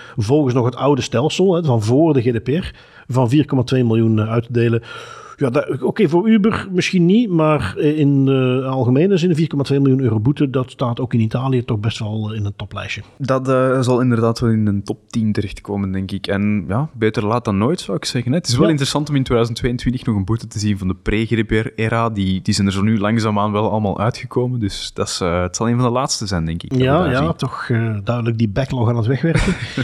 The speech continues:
Speaker 1: Ehm, zijn we aangekomen bij onze privacy pointers. Wat heb jij deze keer meegenomen, Tim?
Speaker 2: Ehm, ja, ik ga een heel klein beetje in herhaling vallen, maar ik heb eigenlijk, ik wil nog eens een lans breken voor de, de Brave browser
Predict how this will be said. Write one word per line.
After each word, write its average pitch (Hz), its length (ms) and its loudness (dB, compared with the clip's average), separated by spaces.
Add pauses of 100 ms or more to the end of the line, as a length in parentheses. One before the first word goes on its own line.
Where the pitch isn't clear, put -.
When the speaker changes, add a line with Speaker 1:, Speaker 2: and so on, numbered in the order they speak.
(380)
Speaker 1:
Ehm, 214 640 4 (140)
zijn 240 180 2
we 254 60 -2
aangekomen 190 520 2
bij 170 140 0
onze 165 540 2
privacy 180 520 0
pointers. - 720 -2 (280)
Wat 180 120 2
heb 165 120 0
jij 113 140 2
deze 104 160 0
keer 107 120 0
meegenomen, 107 340 2
Tim? 95 240 -2 (200)
Speaker 2:
Ehm, 123 480 0
ja, 98 200 2
ik 95 120 -2
ga 98 300 0
een 104 220 -2
heel 104 260 0
klein 110 240 -2
beetje 113 260 0
in 113 100 0
herhaling 95 480 -2
vallen, 110 200 0
maar 101 120 0
ik 95 80 -6
heb 107 140 -4
eigenlijk, 104 720 -4
ik - 200 -6
wil 135 80 2
nog 147 100 4
eens 120 100 2
een 113 80 2
lans 110 340 2
breken 110 320 0
voor 92 300 0
de, 82 260 -2
de 90 120 -2
Brave 87 360 -2
browser 85 540 -4